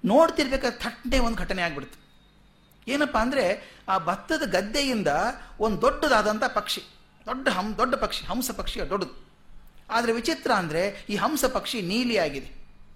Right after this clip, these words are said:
ನೀಲಿ ಬಣ್ಣದ ಪಕ್ಷಿ, ಇಷ್ಟು ದೊಡ್ಡ ಪಕ್ಷಿ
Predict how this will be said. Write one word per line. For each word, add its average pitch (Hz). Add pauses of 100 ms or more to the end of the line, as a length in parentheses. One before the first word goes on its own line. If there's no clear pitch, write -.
(440)
ನೀಲಿ 285
ಬಣ್ಣದ 220
ಪಕ್ಷಿ, - (300)
ಇಷ್ಟು 247
ದೊಡ್ಡ 240
ಪಕ್ಷಿ -